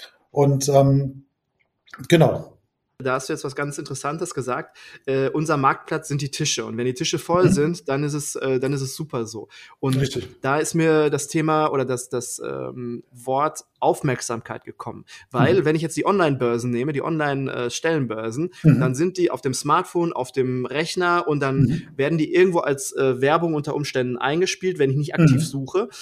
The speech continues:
Speaker 2: wir
Speaker 1: Richtig.
Speaker 2: sprechen ja hier gerade über Kandidaten, die nicht unbedingt aktiv gerade auf der Suche sind.
Speaker 1: Genau.
Speaker 2: Also muss ich schauen, dass ich digital per Social Media oder Werbung, Google Ads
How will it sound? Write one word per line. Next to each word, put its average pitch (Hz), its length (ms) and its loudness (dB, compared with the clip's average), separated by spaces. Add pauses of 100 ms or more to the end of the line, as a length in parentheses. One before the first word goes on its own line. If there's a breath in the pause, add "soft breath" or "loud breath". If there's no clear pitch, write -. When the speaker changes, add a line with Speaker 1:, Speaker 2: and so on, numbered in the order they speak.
(120 loud breath)
Speaker 2:
wir 131 80 4
Speaker 1:
Richtig. 151 180 4
Speaker 2:
sprechen 202 260 2
ja 156 60 2
hier 180 200 6
gerade 143 280 4
über 147 280 0
Kandidaten, 139 600 0
die 131 140 -4
nicht 180 220 2
unbedingt 156 340 0
aktiv - 300 -6
gerade 135 200 0
auf 123 120 -2
der 123 100 -2
Suche 135 340 -6
sind. - 280 -12 (320 soft breath)
Speaker 1:
Genau. - 120 6
Speaker 2:
Also 170 240 2 (200 loud breath)
muss 147 180 2
ich 147 140 0
schauen, 139 300 2
dass 143 180 0
ich - 240 -8 (140)
digital 151 640 0 (640)
per 143 140 -2
Social 156 360 -4
Media 190 380 2
oder 156 360 -2
Werbung, 170 420 -2
Google 170 300 -2
Ads 165 300 -6